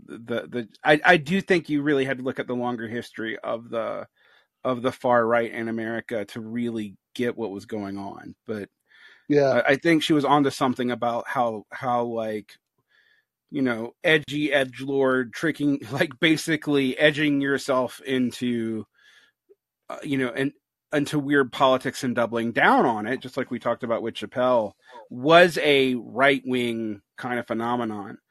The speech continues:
Speaker 1: I don't know that transgression is a right-wing phenomenon. I think, I think the doubling down on transgression when someone comes at you kind of almost,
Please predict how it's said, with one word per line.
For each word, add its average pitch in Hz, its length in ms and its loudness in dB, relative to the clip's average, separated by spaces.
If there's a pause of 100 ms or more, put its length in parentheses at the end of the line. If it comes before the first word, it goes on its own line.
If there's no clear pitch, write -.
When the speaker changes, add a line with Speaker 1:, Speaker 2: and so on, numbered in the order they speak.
(320)
Speaker 1:
I 147 100 2
don't 220 240 6
know 185 120 6
that 151 140 0
transgression 135 960 4
is 107 160 -6
a 120 80 -2
right-wing 107 480 -8
phenomenon. 107 680 -8
I 131 140 -2
think, 156 480 -2
I 139 100 2
think 135 300 -2
the 139 80 0
doubling 135 540 0
down 127 260 -2
on 123 140 -4
transgression 123 680 -4
when 117 140 -6
someone 113 320 -6
comes 98 220 -12
at 110 300 -8
you 85 240 -12 (720)
kind 131 240 -2
of 107 80 -6
almost, 117 540 -6